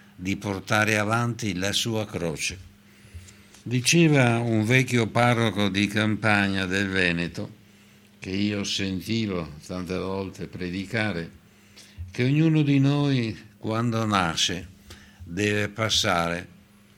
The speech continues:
per un grande prato molto verde,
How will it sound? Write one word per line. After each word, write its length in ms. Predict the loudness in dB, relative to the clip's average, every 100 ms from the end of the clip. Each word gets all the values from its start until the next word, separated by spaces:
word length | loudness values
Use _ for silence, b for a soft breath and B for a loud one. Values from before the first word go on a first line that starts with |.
| b b
per 220 | -4 0
un 140 | 0 0
grande 500 | 2 2 2 2 0
prato 680 | 0 4 4 4 -4 -10 -12 -20 _ _ _ _ _ -8
molto 640 | -4 -2 -2 -6 -6 -2
verde, 640 | 0 -2 -4 -6 -6 -6